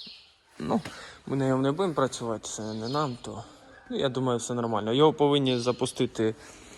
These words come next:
е, техноторг його приїхати запустити в експлуатацію. І, е, єдиними умовами і цих безкоштовних... безкоштовної техніки, це те, що обслуговуєте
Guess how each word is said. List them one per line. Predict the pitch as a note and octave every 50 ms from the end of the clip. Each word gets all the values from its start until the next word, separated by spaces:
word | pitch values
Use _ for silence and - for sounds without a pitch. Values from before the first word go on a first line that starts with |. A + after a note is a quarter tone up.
| - - - - -
е, | - A#2 A#2 A#2+ A2+ A#2 - -
техноторг | B2+ A#2+ - - B2+ A#2+ - B2+ B2 A#2+ B2
його | A#2+ A#2
приїхати | - - A#2 A#2+ A#2+ A2+ - - A#2 - - A#2+
запустити | A#2 - A#2 - - - - - A3 G#3+ - - D#3 D3 - - - - - - - - - - - -
в | -
експлуатацію. | C3 B2+ - - - C3 C3 C3 B2 - C3+ B2+ B2 - - B2+ A#2+ A#2+ A#2+ A#2 - - -
І, | - E3+ F#3 F#3+ G3 F3 - - - - - - - -
е, | A#2+ A#2+ A#2+ A#2 A2+ A2+ G#2 G2+ G2 E2+
єдиними | G#2+ C3 C#3+ C#3+ D#3+ D#3 C#3+ C3+ C3 B2 G#2+ - - -
умовами | - C3+ C3+ C3+ C3 B2+ A#2+ A#2 A2+ A2+ A2 G#2+ A2 A2 - - - - - -
і | A#2 A#2 A2+ A2+ A2 G#2
цих | - - - A2+ A2+ - - - G#2+
безкоштовних... | G2 A2 - - - A#2+ - - A#2 A2+ G#2 A2 A2+ B2 A#2 - -
безкоштовної | - - - A#2 - - - A#2 - - G#2 G#2 G#2+ A#2+
техніки, | - - F3+ - - A#2+ G#2+ - A2
це | G#2 - A#2
те, | A#2+ - D#3
що | - - - A#2+ A#2+ - - - - - - - - - -
обслуговуєте | - C#3 B2+ - - D#3+ D#3+ D3 C#3 D3+ D3 C3+ A#2+ A#2+ A2 G2+ G2+ - - G#2 -